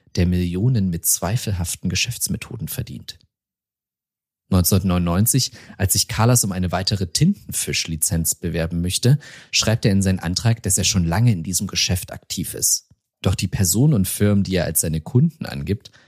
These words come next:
sagen auf Nachfrage, dass sie noch nie etwas von ihm gekauft haben. Manche Firmen gab es noch nicht einmal damals. Carlos muss die Lügen zugeben und wird zu sechs Monaten auf Bewährung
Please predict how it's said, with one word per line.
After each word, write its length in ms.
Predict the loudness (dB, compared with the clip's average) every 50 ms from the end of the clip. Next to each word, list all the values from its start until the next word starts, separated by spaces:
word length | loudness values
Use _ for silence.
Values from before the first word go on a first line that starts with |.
| _ _ _
sagen 360 | -6 -2 0 2 2 2 0 -2
auf 160 | -4 -2 -2
Nachfrage, 640 | 0 2 2 2 0 0 0 0 0 0 0 0 0
dass 160 | 0 0 0
sie 80 | 2
noch 260 | 0 0 -2 -4 -2 0
nie 240 | 2 4 4 4
etwas 320 | 2 0 -2 -2 -2 -2 -2
von 140 | -2 -4 -4
ihm 160 | -2 -2 -2
gekauft 580 | -2 -2 -4 -4 -2 -2 -2 -2 -2 -4 -8
haben. 240 | -8 -10 -12 -12 -20 _ _ _ _ _ _ _ _ _ _ _ _
Manche 280 | 2 2 2 4 2 2
Firmen 380 | 0 2 2 4 4 4 2 0 -8 -20 -20 _ -4
gab 240 | 0 0 0 2
es 140 | 2 0 -2
noch 120 | -2 -6 -8
nicht 180 | -8 -8 -8
einmal 260 | -8 -10 -10 -10 -8
damals. 640 | -8 -8 -8 -10 -10 -10 -6 -2 -2 -2 -2 -4 _ _ _ _ _ _ _ _ _ _ _ _ _ _
Carlos 580 | 0 2 4 4 4 4 4 2 0 -2 _ _ _ _ -2
muss 160 | -2 0 2
die 100 | 2 2
Lügen 300 | 2 2 2 2 0 0
zugeben 560 | 0 0 -2 -2 -2 -4 -4 -4 -4 -6 -8 _ _ _ _ _ _ _
und 100 | -4 0
wird 120 | 0 0 0
zu 120 | 2 2
sechs 360 | 2 2 2 0 0 0 2
Monaten 420 | 2 4 4 4 2 0 0 -2 -4
auf 200 | -4 -6 -4 -2
Bewährung 600 | -2 -2 0 2 2 2 2 4 2 2 2